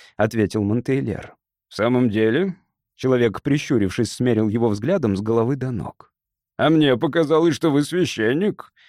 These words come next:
Чем же вы зарабатываете на жизнь?» «Я офицер». По губам атлета скользнула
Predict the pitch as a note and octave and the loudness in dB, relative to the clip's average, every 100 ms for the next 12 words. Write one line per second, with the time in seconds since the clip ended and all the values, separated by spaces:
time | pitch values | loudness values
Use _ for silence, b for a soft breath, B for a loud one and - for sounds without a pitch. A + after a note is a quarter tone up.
0 | b b _ - F3 G#2+ A#2+ B2+ A#2+ F3 | b b _ -4 -2 0 2 2 2 4
1 | F3+ C#3 G#2 E2+ G#2+ A2+ C#3+ D3 D#3 G2 | 2 2 0 0 0 0 0 0 0 -2
2 | - - - _ _ _ _ _ - G#2 | -6 -10 -20 _ _ _ _ _ -8 -2
3 | B2+ B2 C#3+ C3 A#2+ F2 - _ _ _ | 0 0 0 -4 -6 -8 -10 _ _ _
4 | _ _ _ _ _ - E3 F#3+ G#3 A#3+ | _ _ _ _ _ -2 0 0 0 -2
5 | - D#3 E3 F#3+ - F#3 F3 A#2+ B2 B2 | -2 -2 -2 -4 -4 -2 -2 0 0 -2